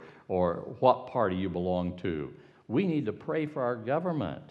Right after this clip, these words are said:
And the Bible tells us that we should pray for those in authority,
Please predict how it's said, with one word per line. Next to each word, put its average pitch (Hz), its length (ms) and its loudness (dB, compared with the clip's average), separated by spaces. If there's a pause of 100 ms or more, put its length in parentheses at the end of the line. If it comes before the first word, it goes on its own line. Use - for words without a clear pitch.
(480)
And 98 320 0
the 87 80 -2
Bible 113 440 0
tells 156 460 -4
us 95 180 0
that - 160 -8
we 98 120 -2
should 92 240 -8
pray 170 380 -2
for 101 180 -2
those 104 380 2
in 92 100 0
authority, 95 760 2